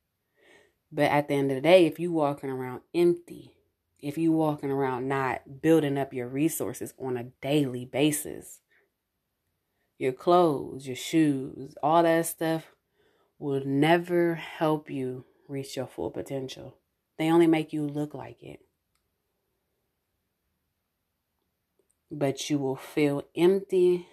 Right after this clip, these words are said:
and just not resourceful on the inside. And this is how you become valuable to those around you and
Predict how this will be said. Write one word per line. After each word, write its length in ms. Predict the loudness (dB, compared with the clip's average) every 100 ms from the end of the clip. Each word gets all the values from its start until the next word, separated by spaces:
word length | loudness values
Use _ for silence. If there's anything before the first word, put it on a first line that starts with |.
| _ _ _ -12
and 540 | -8 -6 -6 -8 -10 -12
just 560 | -4 -2 -2 -2 -8 -4
not 220 | -4 -4
resourceful 800 | -6 -8 -6 -6 -8 -8 -6 -4
on 160 | -4 -2
the 120 | -2
inside. 520 | -6 -10 -14 -16 -18 _ _ _ _ _ _ _ _ _ _ _ _ _ _ _ _ _ _ _ _ _ _ _ _ _ -18 0
And 240 | 2 4
this 160 | 2 2
is 120 | -2
how 160 | -2 -4
you 200 | -2 -2
become 400 | -2 -4 -4 -2
valuable 680 | 0 0 -2 -4 -10 -18 -18 _ _ _ _ _ -8
to 140 | -2
those 300 | 0 2 0
around 500 | -4 -8 -6 -2 0
you 240 | 2 2 2 _ _ _ _ _ _ _ _ _ _ _ _ _ _ _ _ _ _ -4
and 400 | -2 0 -2